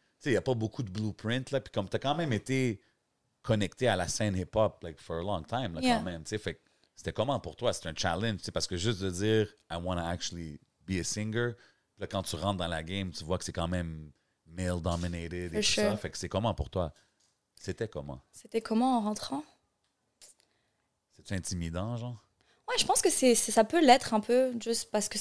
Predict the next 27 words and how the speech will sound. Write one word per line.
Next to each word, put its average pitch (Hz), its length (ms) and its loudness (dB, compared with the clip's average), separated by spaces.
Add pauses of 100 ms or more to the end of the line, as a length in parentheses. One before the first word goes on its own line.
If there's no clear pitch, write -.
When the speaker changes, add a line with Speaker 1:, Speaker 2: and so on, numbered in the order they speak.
Speaker 2:
que 233 100 4
ce 220 80 6
soit 226 120 6
devant 220 280 10
la 208 120 10
scène 220 300 6
ou 196 100 4
derrière 190 320 4
la 185 100 4
scène, 202 240 4
c'est 196 120 0
vrai 185 140 2
que 190 120 -2
c'est - 160 0
majoritairement, 185 600 0
après, - 200 2
ça 202 120 2
change, 208 360 -4
mais 190 200 -14 (920)
I 269 60 8
think 466 160 8 (100)
un 294 60 10
peu 294 100 8
intimidant, 269 420 10
mais 320 160 10
I 247 80 10
didn't 302 180 8